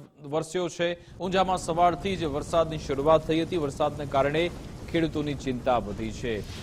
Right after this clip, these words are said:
આજે પણ, આજે વરસાદની આગાહી છે, તેને પગલે મહેસાણામાં વરસાદની શરૂઆત થઈ હતી, જ્યાં ઊંઝામાં અચાનક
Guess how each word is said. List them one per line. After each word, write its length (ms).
આજે 280
પણ, 220
આજે 540
વરસાદની 500
આગાહી 320
છે, 220
તેને 220
પગલે 420
મહેસાણામાં 600
વરસાદની 440
શરૂઆત 500
થઈ 140
હતી, 160
જ્યાં 280
ઊંઝામાં 520
અચાનક 360